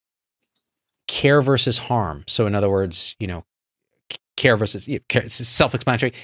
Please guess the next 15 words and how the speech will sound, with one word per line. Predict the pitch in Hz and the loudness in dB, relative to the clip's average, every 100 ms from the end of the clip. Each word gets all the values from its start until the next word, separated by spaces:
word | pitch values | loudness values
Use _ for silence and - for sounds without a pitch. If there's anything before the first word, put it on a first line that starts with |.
| - | -2
And | 131 | 2
the | 123 | 4
sixth | - 214 - | 4 2 2
one | 139 | 2
actually | 120 113 127 113 117 | 2 2 0 0 2
is, | 110 101 113 | 2 2 0
um, | 101 95 95 - | 0 -2 -8 -8
because | - 101 | -4 -2
there's | 98 | -2
a | 104 | -4
little | 98 107 104 | -4 -4 -2
subtlety | - 110 104 104 | 2 2 2 0
there, | 101 - - - - | -2 -6 -14 -20 -2
is | 131 117 - | 2 2 2
sanctity | - - 151 185 214 - 208 208 185 | 0 2 0 -2 -4 -4 -2 -2 -6